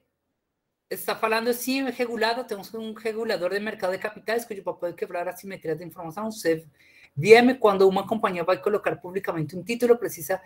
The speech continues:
registro no regulador e full dis-, disclosure. Eu não sei muito bem de aquelas coisas de regulação, eh, mas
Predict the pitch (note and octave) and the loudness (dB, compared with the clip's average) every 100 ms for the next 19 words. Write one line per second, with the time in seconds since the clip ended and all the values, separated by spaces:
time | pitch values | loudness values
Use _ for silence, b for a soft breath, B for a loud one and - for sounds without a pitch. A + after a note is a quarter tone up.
0 | b b b b F#3 D#3+ F3 G#3+ A3 G#3+ | b b b b 0 0 0 -2 2 2
1 | G#3 G#3 G#3 - - A3 A#3 A#3 G#3+ G#3+ | 2 -2 -4 -10 -2 0 2 2 4 2
2 | G3+ - G3 G3 G3 F#3 - E3+ E3+ E3+ | 0 -6 -6 -4 -4 -8 -2 0 0 -2
3 | C#3+ - _ _ _ D#3 D#3+ - - D3+ | -8 -10 _ _ _ -14 -12 -10 -2 0
4 | C3+ - - C3 _ _ _ _ - F#3+ | 0 -6 -12 -14 _ _ _ _ 0 2
5 | G3 G#3 A3 A3+ - B3 A#3 A3 A3 A3 | 4 4 4 2 2 6 6 6 2 2
6 | A3 G#3+ G#3 G3+ G#3+ G#3+ G#3 F#3+ F#3+ G3 | 2 2 0 0 2 2 0 0 0 0
7 | - G3 F#3+ G3 - G3+ G3+ E3+ F#3 G#3+ | -2 -4 -2 -2 -2 -2 2 2 0 -2
8 | - - _ _ _ _ _ _ _ _ | -4 -12 _ _ _ _ _ _ _ _
9 | _ F#3 G3+ G3+ G3+ G3 F#3+ F#3+ G3 F3 | _ -2 4 6 6 4 -2 -6 -8 -10
10 | _ _ _ _ _ _ _ _ A3 B3+ | _ _ _ _ _ _ _ _ 2 6
11 | C4 D#4 - - | 8 6 4 -2